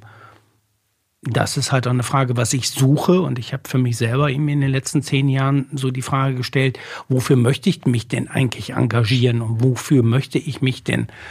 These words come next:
eigentlich einsetzen? Und da muss man halt auch ganz klar sagen, ist das hinterher irgendwie hier und da auch ein Abwägen zwischen irgendwie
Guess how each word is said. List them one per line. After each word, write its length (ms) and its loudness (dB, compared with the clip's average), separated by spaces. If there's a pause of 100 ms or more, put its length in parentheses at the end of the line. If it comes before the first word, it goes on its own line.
(200)
eigentlich 540 -2
einsetzen? 580 -4
Und 160 -6
da 80 0
muss 240 0
man 160 6
halt 160 4
auch 100 0
ganz 200 0
klar 200 -2
sagen, 220 -2
ist 180 -6
das 120 -4
hinterher 360 0
irgendwie 220 0
hier 220 2
und 180 -2
da 120 -4
auch 180 -6
ein 100 -2
Abwägen 580 0 (400)
zwischen 400 4
irgendwie 680 0